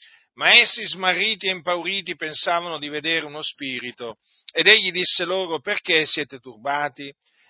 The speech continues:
E perché vi sorgono in cuore tali pensieri? Guardate le mie mani ed i miei piedi, perché sono ben io.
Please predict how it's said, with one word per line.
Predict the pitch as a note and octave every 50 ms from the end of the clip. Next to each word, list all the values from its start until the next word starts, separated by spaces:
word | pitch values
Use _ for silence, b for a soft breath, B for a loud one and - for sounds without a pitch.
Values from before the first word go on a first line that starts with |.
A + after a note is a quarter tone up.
| _ -
E | D3 E3+
perché | D#3+ A#3+ A3+ G3 - A3 F#3+ E3
vi | D#3 D#3
sorgono | D3 - F3 E3+ E3+ E3 D3+ D3 D3+ D3
in | D3 C#3+ C3
cuore | D#3 D3+ D3+ D3+ D3 C#3+ C3
tali | - D#3 D3+ D3+ C#3+ C#3+ B2
pensieri? | - C3+ B2 A#2 - - E3 E3 E3+ E3+ E3+ D#3+ D#3 C#3+
Guardate | B2+ B2+ B2 A2 A#2 D#3 D#3+ D#3+ D#3+ D3+ C3 D3 C#3 B2+ - _ _ _ _ _
le | - A#2
mie | C3 C#3 C#3+ C#3+
mani | D#3 E3 E3+ F3 F3 E3+ E3
ed | D#3
i | D#3 D#3+
miei | D#3+ D#3+ D#3+ C#3+
piedi, | C3 C3+ C#3 C3+ C3+ C3+ C3 B2+ B2 B2
perché | - C3 B2 - - C3+ B2
sono | - - C#3 C3 B2+
ben | A#2+ C3 C3+
io. | D3+ E3 E3 D#3+ D3 C3+ A#2+